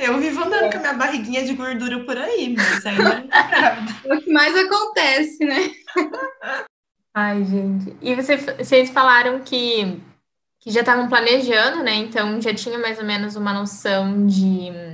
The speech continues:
Speaker 3: de como ia ser daqui pra frente.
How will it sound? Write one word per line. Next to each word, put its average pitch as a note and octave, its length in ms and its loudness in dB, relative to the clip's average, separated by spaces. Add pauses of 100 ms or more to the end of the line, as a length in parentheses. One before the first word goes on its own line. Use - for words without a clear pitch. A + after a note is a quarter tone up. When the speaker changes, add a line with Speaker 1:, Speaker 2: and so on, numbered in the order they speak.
(800)
Speaker 3:
de F#3+ 140 0
como G3+ 260 0
ia G3+ 180 0
ser F#3+ 280 -2
daqui G3+ 220 -4
pra F#3+ 200 -2
frente. F#3+ 640 -6